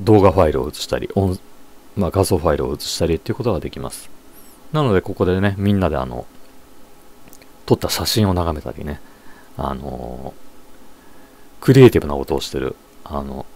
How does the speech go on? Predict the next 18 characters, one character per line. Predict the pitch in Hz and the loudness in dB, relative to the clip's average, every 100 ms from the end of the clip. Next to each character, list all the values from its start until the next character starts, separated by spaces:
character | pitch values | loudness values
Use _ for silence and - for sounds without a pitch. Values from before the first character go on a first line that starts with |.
| - - | -18 -10
作 | - 123 | 6 6
業 | 90 71 | 6 2
の | 69 | 4
様 | 98 101 | 6 6
子 | 95 | 4
を | 85 | 0
映 | - | 0
し | - | -6
た | - | -8
り | - - - - - - - - - | -10 -16 -20 -20 -18 -16 -16 -20 -8
し | - 107 | 0 2
な | 104 | 4
が | 110 | 4
ら | |
楽 | - 92 - | 0 -4 -4
し | - | -6
め | |
る。 | - | -10